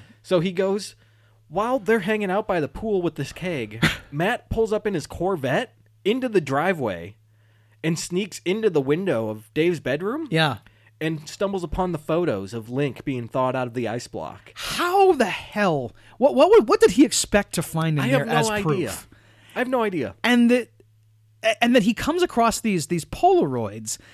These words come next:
Speaker 2: is just a complete shot in the dark.
Speaker 1: Yeah,
Speaker 2: Um,
Speaker 1: he accidentally knocks a,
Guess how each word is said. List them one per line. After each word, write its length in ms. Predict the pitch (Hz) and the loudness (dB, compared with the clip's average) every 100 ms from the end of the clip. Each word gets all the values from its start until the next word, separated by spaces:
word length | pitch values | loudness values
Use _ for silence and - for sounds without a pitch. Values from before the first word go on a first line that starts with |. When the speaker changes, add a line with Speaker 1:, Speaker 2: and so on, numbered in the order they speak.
| - | -10
Speaker 2:
is 180 | - 233 | 0 2
just 240 | 320 262 233 | 4 2 0
a 60 | |
complete 480 | - 220 - 320 269 | 0 -4 0 0 2
shot 300 | - 190 160 | 2 0 0
in 40 | |
the 80 | 139 | -6
dark. 400 | 123 110 - - _ _ _ _ _ _ | -8 -10 -14 -20 _ _ _ _ _ _
Speaker 1:
Yeah, 140 | 285 311 | -2 0
Speaker 2:
Um, 80 | 214 | 0
Speaker 1:
he 100 | 220 | -4
accidentally 540 | 208 240 240 247 226 | -6 -8 -8 -4 -4
knocks 380 | 175 160 202 - | -2 -4 -4 -4
a, 120 | 151 | -8